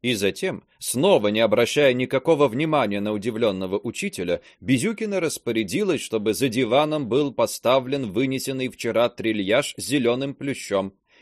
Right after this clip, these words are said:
и начала устраивать перед камином самый восхитительный уголок из лучшей своей мягкой мебели.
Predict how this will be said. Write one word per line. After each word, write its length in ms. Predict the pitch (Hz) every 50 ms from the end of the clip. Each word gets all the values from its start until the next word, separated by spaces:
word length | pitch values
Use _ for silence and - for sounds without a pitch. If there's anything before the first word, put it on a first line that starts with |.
| _ -
и 120 | - 139 135
начала 420 | 139 135 - - 139 139 170 202
устраивать 680 | 202 175 - - - 165 208 220 208 190 190 190 -
перед 300 | - - 139 135 131 -
камином 500 | - - 104 98 123 175 190 180 175 135
самый 440 | - - - - 208 214 202 196 175
восхитительный 960 | 120 131 131 - - - 104 - - - 180 170 - 151 143 139 139 123 - -
уголок 560 | 120 104 92 98 87 92 131 - - - 131
из 140 | 110 87 92
лучшей 500 | 95 92 131 202 220 - - - 185 160
своей 480 | - - - 95 87 85 123 143 117
мягкой 460 | 82 82 92 101 - - _ - 90
мебели. 440 | 90 87 87 82 73 64 52 50 -